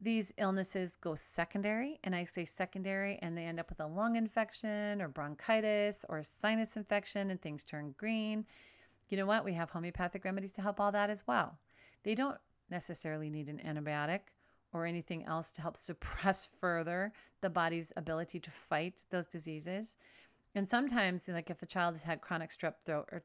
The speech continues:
chronic pneumonia or chronic sinusitis or chronic cystitis, any, any itis type situation like that is inflammation. It's inflammation of, like, the nasal passages or the bronchial tubes or whatever.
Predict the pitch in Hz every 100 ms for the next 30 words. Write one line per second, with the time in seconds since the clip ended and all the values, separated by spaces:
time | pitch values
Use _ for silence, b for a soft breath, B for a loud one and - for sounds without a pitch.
0 | - - 180 170 - 170 160 156 147 147
1 | - - 170 175 - 165 160 160 - 156
2 | 147 151 - 165 - 180 180 180 - 185
3 | - - 151 - - - b b b b
4 | b b _ 202 214 208 214 233 247 -
5 | 202 196 180 - - 190 170 - 180 185
6 | 190 220 - 185 165 156 160 160 - B
7 | B _ - 208 - 190 185 208 202 233
8 | 240 - - - 196 - 214 226 214 214
9 | - 214 208 202 185 _ 208 202 208 208
10 | 202 190 160 156 151 156 139 151 - 175
11 | 170 165 185 160 196 190 185 165 156 165
12 | 160 151 165 160 151 170 180 202 214 175
13 | 147